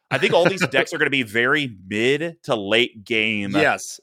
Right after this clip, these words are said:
Speaker 2: right.
Speaker 1: Grindy. We're always in the red zone. We're always trying to take down life totals. Nothing
Speaker 2: Right,
Speaker 1: I'm
Speaker 2: yeah,
Speaker 1: actually
Speaker 2: totally.
Speaker 1: playing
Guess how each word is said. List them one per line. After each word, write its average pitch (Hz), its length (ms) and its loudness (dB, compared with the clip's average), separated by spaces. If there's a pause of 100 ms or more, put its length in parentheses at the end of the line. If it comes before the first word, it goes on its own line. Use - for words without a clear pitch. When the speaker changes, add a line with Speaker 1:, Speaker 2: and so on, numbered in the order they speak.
Speaker 2:
right. 117 240 0
Speaker 1:
Grindy. 135 920 2
We're 110 160 -2
always 143 420 4
in 160 140 -2
the 151 80 -4
red 131 260 -4
zone. 123 380 -6
We're 104 120 -8
always 123 380 -2
trying 151 240 -4
to - 60 -20
take 151 240 -8
down 160 240 -4
life 110 260 2
totals. 110 560 -4 (260)
Nothing 139 280 2
Speaker 2:
Right, 127 180 4
Speaker 1:
I'm 139 120 2
Speaker 2:
yeah, 135 100 4
Speaker 1:
actually 139 240 -2
Speaker 2:
totally. 117 260 -4
Speaker 1:
playing 123 420 -2